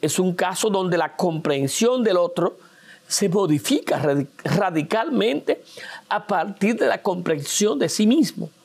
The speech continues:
la alteridad como una forma de identidad. La esclavitud en los primeros escritores patrísticos aparece en relación como una sujeción positiva que busca identificar a todos los fieles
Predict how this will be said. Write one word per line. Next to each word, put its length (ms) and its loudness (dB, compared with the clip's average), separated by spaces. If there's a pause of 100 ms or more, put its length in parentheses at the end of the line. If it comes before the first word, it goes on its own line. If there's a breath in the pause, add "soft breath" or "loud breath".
(500 loud breath)
la 260 0
alteridad 760 0
como 200 0
una 160 0
forma 680 0
de 200 0
identidad. 720 -2 (1300 loud breath)
La 180 2
esclavitud 680 0
en 180 2
los 140 0
primeros 500 0
escritores 520 2
patrísticos 840 -2 (680 loud breath)
aparece 460 0
en 100 4
relación 540 0
como 240 0
una 160 0
sujeción 720 0
positiva 880 0 (680 loud breath)
que 140 0
busca 440 2
identificar 800 2
a 140 -2
todos 260 2
los 140 -2
fieles 720 -2